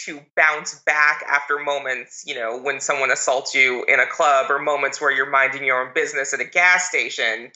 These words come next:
you know, when you're harassed, it's, it's, you know, allowing yourself to be like, "Okay, yeah, this happens and I'm still, I'm still fucking here,"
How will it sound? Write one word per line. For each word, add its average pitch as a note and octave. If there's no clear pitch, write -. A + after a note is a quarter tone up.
you D3+
know, C3
when C3
you're A#2+
harassed, A2+
it's, -
it's, -
you E3
know, C#3+
allowing E3
yourself D3+
to -
be D#3+
like, C#3+
"Okay, C#3+
yeah, C#3+
this D3
happens C#3
and C#3
I'm B2+
still, C3+
I'm C#3
still -
fucking -
here," -